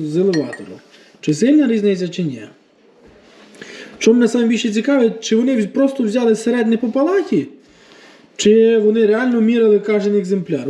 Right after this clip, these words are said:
От то мене саме більше і цікавить, чи вони під-, ну, від-, віднеслися до нашої просьби зробити аналізи професійно, чи тако собі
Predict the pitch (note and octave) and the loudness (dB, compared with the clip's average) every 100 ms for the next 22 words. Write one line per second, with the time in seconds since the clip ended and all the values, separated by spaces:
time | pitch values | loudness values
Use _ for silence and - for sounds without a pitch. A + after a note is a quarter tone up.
0 | F#3+ A3 C4 A#3+ A#3 A3+ G#3+ G#3+ G#3+ G3+ | -2 0 0 0 0 0 0 0 -2 -4
1 | G#3 - D3+ C#3+ C#3+ G3 G#3+ G#3+ F3+ E3+ | -4 -2 -2 -2 0 0 0 -2 -10 -10
2 | - G3+ G3 D#3 D3+ D#3+ D#3+ F3+ G#3+ G3+ | -8 -2 0 -2 -4 -6 -4 0 0 0
3 | F#3+ F3 E3+ E3+ F3+ E3+ F3+ F3+ E3 A3 | -2 -6 -6 -6 -4 -4 -4 -6 0 2
4 | G#3 F3+ F3+ F3 - _ - - - _ | 2 0 -6 -6 -20 _ -20 -20 -20 _
5 | _ - - - - - - - F3 G3+ | _ -20 -20 -20 -20 -20 -20 -6 0 2
6 | G3+ A3 G#3+ G#3 G#3 G#3 G3+ F#3+ F#3+ F3 | 4 2 2 0 2 0 0 0 -2 -4
7 | - G#3 G#3 C#4 - F4 D4+ B3 A3+ G#3+ | -6 -4 -2 -2 2 2 2 -2 -4 -8
8 | A3+ G#3 G3+ F#3 D#3+ | -4 -4 -2 -2 -2